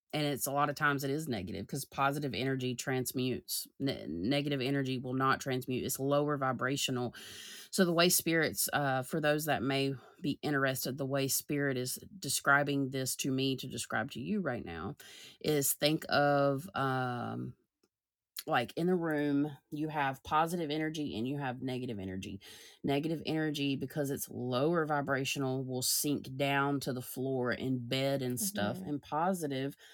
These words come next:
Speaker 1: higher vibrational energy is higher. So it transcends, it moves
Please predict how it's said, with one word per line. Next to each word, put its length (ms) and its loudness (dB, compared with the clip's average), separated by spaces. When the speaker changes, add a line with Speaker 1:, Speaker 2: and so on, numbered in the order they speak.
Speaker 1:
higher 480 4
vibrational 640 -2
energy 340 -2
is 100 -4
higher. 500 0
So 240 -4
it 140 -6
transcends, 920 -2
it 120 -8
moves 500 -4